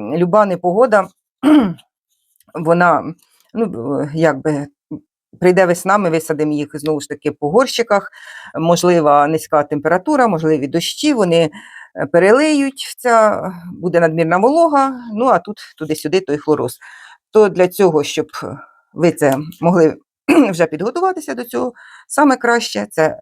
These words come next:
придбати ферілен. От, чи то на вагу, так як я, чи то, о, от така маленька пачечка, її, знаєте, хватає на, ну, якщо у вас її небагато, то її вам хватить надовго.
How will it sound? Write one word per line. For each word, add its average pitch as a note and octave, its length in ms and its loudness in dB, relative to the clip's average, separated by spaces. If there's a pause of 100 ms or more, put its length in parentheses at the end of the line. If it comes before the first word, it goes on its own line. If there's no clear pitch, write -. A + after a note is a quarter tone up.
придбати D#3 420 -2
ферілен. E4 520 -4 (680)
От, A#3 360 -4
чи B3+ 140 -2
то A3 220 2
на E3+ 120 4
вагу, B3+ 300 2
так C#4+ 180 -4
як A#3+ 160 -6
я, A3+ 200 0
чи - 180 -10
то, E3+ 380 0
о, - 300 -6
от - 160 -2
така E3 220 0
маленька A3+ 360 2
пачечка, F#3+ 460 -2
її, D#3+ 460 -4 (340)
знаєте, E3 500 -2 (540)
хватає E3+ 600 -2 (160)
на, C3 400 -6 (920)
ну, C4+ 140 4
якщо G3 260 0
у E3 40 0
вас D#3+ 180 0
її D#3+ 260 -2
небагато, F#3+ 440 -2
то C3+ 120 -8
її D3+ 260 -6
вам C#3 200 -6 (460)
хватить C#3+ 480 -4
надовго. A#2 460 -8